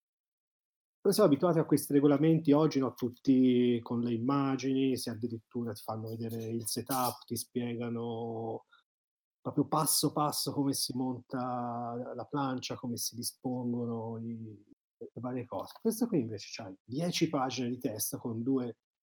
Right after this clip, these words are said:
immagini piccoline, e già questo cap-, capisci che inve-, ti sei imbattuto in qualcosa che probabilmente è più vicino,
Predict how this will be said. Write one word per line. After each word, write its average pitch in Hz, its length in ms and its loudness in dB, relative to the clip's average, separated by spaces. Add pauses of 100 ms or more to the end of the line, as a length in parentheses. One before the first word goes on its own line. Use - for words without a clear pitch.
(320)
immagini 120 480 -2
piccoline, 117 760 -4 (580)
e 175 140 6
già 226 200 2
questo 247 300 2
cap-, - 260 -2 (840)
capisci 196 580 -2
che 185 100 6
inve-, 143 280 2
ti 147 100 0
sei 143 200 4
imbattuto 165 480 2
in 151 80 4
qualcosa 156 520 2
che 143 340 2
probabilmente 147 420 0
è 120 40 -2
più 127 180 -4
vicino, 139 560 0